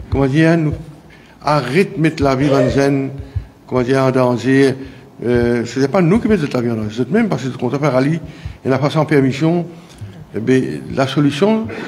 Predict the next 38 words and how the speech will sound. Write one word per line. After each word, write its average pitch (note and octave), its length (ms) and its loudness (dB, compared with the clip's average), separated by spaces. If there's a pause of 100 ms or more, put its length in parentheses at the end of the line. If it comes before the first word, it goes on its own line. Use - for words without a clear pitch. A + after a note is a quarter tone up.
moi-même, C#3+ 300 4
c'était D3+ 280 -2
de C#3 300 4 (420)
construire D3+ 680 2 (100)
une C3 240 0
piste A#2+ 260 -10
de B2+ 60 2
rallye, B2 380 -2 (680)
soit C#3 560 2 (440)
du A#2 140 -6
mo-, C3 200 0
norme C3+ 240 2
internationale C3 600 0
ou, B2+ 60 -2
ou, B2 200 -4
ou, A#2 380 -4
ou A2+ 40 -6
pas, C3+ 400 0 (400)
mais A#2+ 80 -4
seulement, C#3 300 2
comment D3 200 0
dire, C3 380 0 (640)
euh, A#2 520 -2 (1300)
mettre C3+ 300 2
un C#3+ 60 0
frein D3 320 0
à C3+ 60 0
tout C#3+ 140 -8
ce B2+ 60 -6
genre B2+ 220 0
de B2 140 -2
problème A#2+ 380 -4
qui A#2+ 140 -10
gagne A#2 280 -2
concernant A2+ 380 -6
le A2+ 80 -6
rallye, G#2+ 200 -10 (100)
là. G#2 80 -14